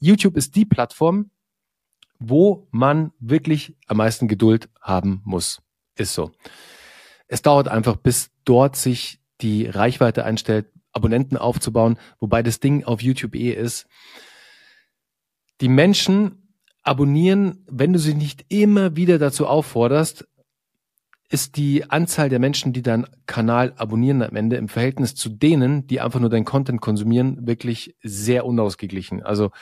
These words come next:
ich glaube bei uns, und leg mich jetzt nicht mehr auf die Zahlen fest, aber ich hab beim letzten Mal, als ich in die Statistiken reingeschaut hab, waren's irgendwie zehn bis fünfzehn Prozent Abonnenten und der Rest alles über YouTube Search, also alles über die Suche.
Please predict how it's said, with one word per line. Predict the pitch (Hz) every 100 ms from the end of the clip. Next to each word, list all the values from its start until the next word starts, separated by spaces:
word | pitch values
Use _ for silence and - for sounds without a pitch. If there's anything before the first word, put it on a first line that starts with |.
| - - _
ich | _
glaube | 110 123 110
bei | 117
uns, | 131 135
und | - 110 - _ 104
leg | 110 117
mich | 117
jetzt | 113 -
nicht | 120
mehr | 107
auf | -
die | 101
Zahlen | 107 113
fest, | 104 104 -
aber | 104 101 98 - - - _ _
ich | 113
hab | 104 _ -
beim | 107 101
letzten | 110 123
Mal, | 104
als | 101
ich | 104
in |
die | 101
Statistiken | - 101 120 110 104
reingeschaut | 95 110 107 95 95
hab, | 107 110 _ - - - -
waren's | 98 101 104 101
irgendwie | - 110 110 104 104 98 - _ _ _ _ _ _ _
zehn | - 117 117
bis | 98
fünfzehn | 131 135 120
Prozent | 107 110 117 113
Abonnenten | 104 104 104 127 135 135
und | 110 104
der | 98
Rest | 110 123 - -
alles | 110 131 135 -
über | 127 110
YouTube | 98 113 120 117 -
Search, | - 117 101 - - _ _ -
also | 92
alles | - 117 131 123
über | 117 110
die |
Suche. | 104 123 - 90